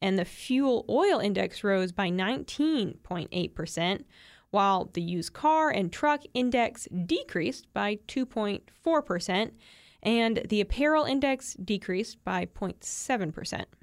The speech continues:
And Tony told the Daily Signal that this winter, Americans are facing nineteen percent higher heating bills on average. And that's due to the administration's war on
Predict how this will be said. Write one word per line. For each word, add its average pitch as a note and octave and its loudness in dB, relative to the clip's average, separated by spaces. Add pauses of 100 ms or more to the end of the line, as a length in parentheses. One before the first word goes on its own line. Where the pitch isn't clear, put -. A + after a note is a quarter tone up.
(520)
And A3 0
Tony B3 2
told A#3 2
the A3 0
Daily A3+ 4
Signal A3 2
that F#3 2
this C4+ 2
winter, F4 4 (120)
Americans B3 0
are F#3+ -4
facing G#3 -2 (100)
nineteen A3 -2
percent G#3 -4 (340)
higher G#3+ 0
heating F#3+ -2
bills E3+ -2
on F3 -4
average. F3 -4 (380)
And F3+ -2
that's D4 2
due B3 2
to A3+ 4
the G#3 4
administration's F#3+ 0
war G3 -4 (160)
on G#3 -2